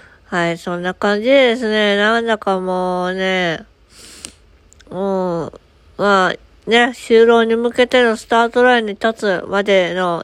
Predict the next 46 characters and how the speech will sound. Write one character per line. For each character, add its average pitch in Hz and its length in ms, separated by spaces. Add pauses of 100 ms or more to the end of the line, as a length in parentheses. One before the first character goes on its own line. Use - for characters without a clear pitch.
直 214 240
前 226 200
の 220 240
準 220 240
備 220 160
の 185 100
準 208 200
備 190 140
は、 170 280 (720)
ま 190 180
あ 190 60
着 233 260
々 226 240
と 196 80
や 175 100
っ - 20
て - 160
る 202 80
と 202 120
こ 220 120
ろ 214 160
で、 175 260 (1300)
え 175 540
ー、 175 40
職 294 260
務 220 180
経 226 180
歴 233 240
書 247 160
も、 202 320
え 170 240
ー、 175 40
最 226 220
終 226 220
段 220 240
階 185 220
に 156 160
入 190 180
っ - 20
て - 140
ま 175 160
い 185 60
り 190 80
ま 190 180
し - 80
た。 175 180